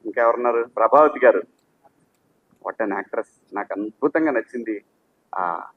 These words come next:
షర్ట్ ఐరన్ చేస్తూ. నేను ఆ యాడ్లో నాకు చాలా బాగా, బాగా టచ్ అయింది అది. అది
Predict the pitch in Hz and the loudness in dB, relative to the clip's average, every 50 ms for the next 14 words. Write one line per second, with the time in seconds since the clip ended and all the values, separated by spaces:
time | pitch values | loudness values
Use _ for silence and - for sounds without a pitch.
0 | _ _ _ - 104 98 - - 127 123 120 120 117 113 110 107 - - 113 110 | _ _ _ -4 -4 -4 -2 0 0 0 0 0 -2 -4 -4 -6 -6 -6 -8 -10
1 | - _ - - - _ _ _ _ 110 110 131 - - - - - _ _ _ | -10 _ -18 -20 -20 _ _ _ _ -8 -6 -6 -6 -6 -10 -14 -20 _ _ _
2 | _ _ _ _ - - - _ _ _ _ _ - 104 117 143 180 202 - 226 | _ _ _ _ -12 -12 -12 _ _ _ _ _ -6 -4 -2 -2 -2 -2 0 0
3 | 233 180 165 139 - - - 107 104 117 - - 110 113 113 120 110 98 90 - | 0 2 0 -2 -4 -6 -6 -4 -2 -2 0 2 0 0 2 0 -2 -2 -2 -6
4 | - _ _ _ _ _ _ _ _ _ _ _ _ - 104 110 113 - 110 107 | -12 _ _ _ _ _ _ _ _ _ _ _ _ -6 -6 -6 -6 -6 -8 -10
5 | - - 131 117 101 98 92 87 85 85 82 80 - _ - | -8 -8 -8 -6 -4 -4 -6 -6 -6 -6 -8 -8 -8 _ -20